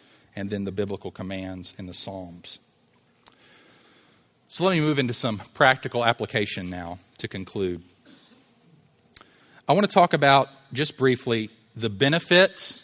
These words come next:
of external expression for internal experience. I want to connect those two. That's a tension that I want us to appreciate. I want to connect the benefits of external expression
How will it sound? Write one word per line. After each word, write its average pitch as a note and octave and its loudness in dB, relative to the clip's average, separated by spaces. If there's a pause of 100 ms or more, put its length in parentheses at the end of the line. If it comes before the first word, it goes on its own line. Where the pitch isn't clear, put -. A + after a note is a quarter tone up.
(400)
of B2 0
external D3 0
expression C#3 -2
for C3 0
internal B2 -4
experience. F#2+ -8 (420)
I B2 0
want E3 0
to - -8
connect B2 -2
those F#2+ -8
two. E2 -12 (400)
That's C#3+ 2
a - -6
tension A#2 -4 (120)
that A2+ -2
I A2 2
want A2 -4
us G#2+ -10
to A2 -6
appreciate. G#2 -6 (400)
I C3 4
want F3+ 2
to D#3+ 0
connect D3+ 0
the A#2 -2
benefits D#3+ 0
of C3 -4
external E3 0
expression C#3+ -2